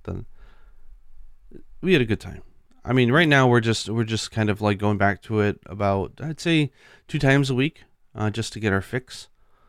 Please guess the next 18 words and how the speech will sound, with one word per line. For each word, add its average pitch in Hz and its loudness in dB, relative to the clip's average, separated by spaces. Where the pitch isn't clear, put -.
Um, 98 0
and 101 0
we're 101 0
just 101 -6
waiting 101 0
and 95 -4
waiting 95 0
for 92 -4
some 95 -4
Super 95 -2
Ibushi, 95 -4
Super - -6
Noah, 92 0
Super 95 -8
All-Mother 92 -2
quest - -10
to 95 -12
come. 92 -10